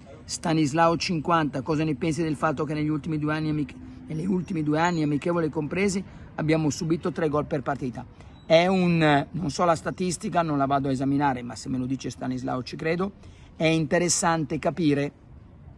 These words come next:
è interessante capire il motivo, ma soprattutto anche su calcio piazzato, anche gol casuali, ma non deve esserci, ma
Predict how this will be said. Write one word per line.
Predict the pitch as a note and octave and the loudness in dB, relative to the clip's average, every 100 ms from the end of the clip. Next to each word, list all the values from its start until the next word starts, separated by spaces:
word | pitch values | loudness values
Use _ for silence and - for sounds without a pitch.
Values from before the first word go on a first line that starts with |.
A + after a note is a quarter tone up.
| - - - - - - - | -20 -20 -20 -20 -20 -20 -6
è | E3 | 0
interessante | E3 D#3 D3+ C#3+ F3 D#3 | 2 2 0 0 0 0
capire | D#3 D#3 D#3+ D#3+ D#3+ - - - - - | -2 0 2 2 0 -4 -20 -20 -20 -2
il | D#3+ E3 | 2 4
motivo, | E3+ E3+ F#3 F#3 G3 | 4 2 2 4 4
ma | D#3 | 4
soprattutto | C3+ E3 D3 D#3 D#3+ C3+ - C#3 C#3+ - - - - - | 2 0 0 -2 0 -2 -2 -4 -4 -10 -20 -20 -10 2
anche | E3 F3+ F3 | 4 4 0
su | D3 - | -4 0
calcio | D#3+ D3+ D3+ | 0 2 -2
piazzato, | D3+ C3+ D3 C#3 - C3 | -4 -2 0 0 -2 -4
anche | C#3 C3+ | -2 -2
gol | C3+ D3+ C#3 | -2 -2 -2
casuali, | C3+ B2+ E3+ A#2+ A2+ - - - - | -4 -6 -4 -6 -8 -16 -20 -20 -4
ma | D#3+ D#3+ D#3 D#3 E3 - - - - | 0 6 8 8 6 -2 -18 -20 -4
non | D3+ D#3 D#3 | 2 4 6
deve | D3+ C#3+ | 4 4
esserci, | C3 - D3+ C3+ - C#3 C3 - - - - | 0 -2 -2 -4 -2 -2 -2 -6 -20 -18 -4
ma | C3+ C3+ | 2 2